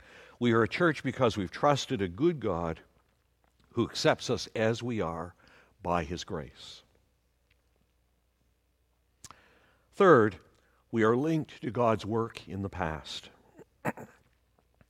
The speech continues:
Every now and then I drive by River Cross Mission, uh, down on Main Street, and on the front of the building is, uh, is the date,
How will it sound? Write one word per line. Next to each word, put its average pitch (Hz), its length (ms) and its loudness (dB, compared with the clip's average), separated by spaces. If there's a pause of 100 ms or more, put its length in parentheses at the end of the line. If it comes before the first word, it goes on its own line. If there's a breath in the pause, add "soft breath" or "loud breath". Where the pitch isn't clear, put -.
(540 soft breath)
Every 147 180 6
now 143 140 8
and 135 80 4
then 143 160 6
I 110 160 6
drive 113 480 8
by 107 320 8
River 107 300 0
Cross 113 340 0
Mission, 117 500 -2
uh, 82 120 -4
down 107 220 2
on 104 120 0
Main 117 200 0
Street, 123 380 -4 (1000)
and 95 80 -8
on 98 140 0
the 92 120 -2
front 156 280 2
of 135 60 6
the 127 60 4
building 131 420 4
is, 101 240 2 (240 loud breath)
uh, 107 60 2
is 98 260 0
the 98 100 0
date, 123 380 4